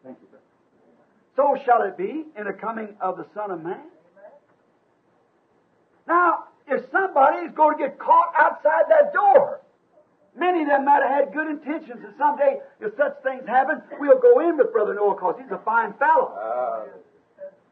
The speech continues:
Speaker 1: But you see, it caught just eight inside.
Speaker 2: Amen.
Speaker 1: Now, think hard now. If you are laying around getting doty,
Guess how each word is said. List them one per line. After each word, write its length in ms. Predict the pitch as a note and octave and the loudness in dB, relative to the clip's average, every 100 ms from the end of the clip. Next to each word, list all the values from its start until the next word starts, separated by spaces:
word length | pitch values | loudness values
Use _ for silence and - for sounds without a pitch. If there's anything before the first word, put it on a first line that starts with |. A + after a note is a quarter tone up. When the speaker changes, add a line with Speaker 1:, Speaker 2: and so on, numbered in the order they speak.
| _ | _
Speaker 1:
But 200 | C#4 C#4+ | -2 -2
you 60 | B3 | -8
see, 300 | A#3 E4 E4 | -14 -14 -2
it 260 | C#4 A#3 - | 2 2 0
caught 500 | - F4+ F4+ D#4+ - _ _ _ _ _ _ | -2 4 4 2 -2 _ _ _ _ _ _
just 140 | G3 - - - | -6 -6 -8 0
eight 280 | A#3+ A#3 - G#3 | 0 0 -12 -14
inside. 580 | G3+ G3+ - F#3 - - _ _ - B2+ | -12 -10 -4 -4 -4 -12 _ _ -14 -6
Speaker 2:
Amen. 440 | D3+ D3+ A#2 - - _ _ - | -6 -6 -8 -10 -14 _ _ -8
Speaker 1:
Now, 340 | G#3 C#4 C#4 - _ - | 2 4 4 -2 _ -8
think 240 | C4+ C4 | -8 -8
hard 380 | - B3 A3+ - | -4 2 2 2
now. 280 | - C#3 - _ _ _ _ | -8 -16 -18 _ _ _ _
If 240 | F#3 G3+ G#3 | -8 -8 -8
you 160 | C4 C#4 | 2 4
are 360 | A#3 G3 F#3+ F3 | 6 4 2 0
laying 300 | G3+ C4 C#4+ | 0 0 0
around 440 | C4 A3 A3+ G3+ | -2 -2 -4 -4
getting 240 | A#3 C4 | -8 -6
doty, 480 | A#3+ A3+ F3+ F3+ G#3+ | -2 0 0 -4 -10